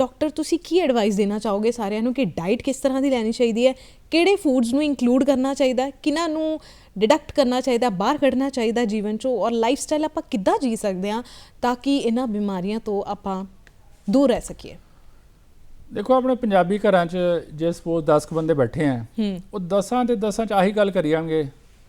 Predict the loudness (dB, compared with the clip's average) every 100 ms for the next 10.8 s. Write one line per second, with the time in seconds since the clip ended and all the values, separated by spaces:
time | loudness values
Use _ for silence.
0 | -20 -20 -16 -8 -4 -2 -2 -2 -2 2
1 | 4 2 0 -2 -6 -12 -16 -14 -14 -12
2 | -8 -4 -4 -4 -8 -4 0 0 0 0
3 | 0 -2 -8 -8 -8 -6 -4 -4 0 2
4 | 2 -2 -4 -6 -4 0 0 0 -2 -2
5 | -4 -4 -6 -6 -10 -10 -6 0 2 4
6 | 2 2 2 2 0 -2 0 0 0 2
7 | 2 2 2 -2 0 2 0 -2 -4 -4
8 | -4 -6 -12 -6 -2 -2 -4 -10 -20 -8
9 | -2 0 0 -2 -2 0 2 2 0 0
10 | -4 -2 0 2 0 0 -2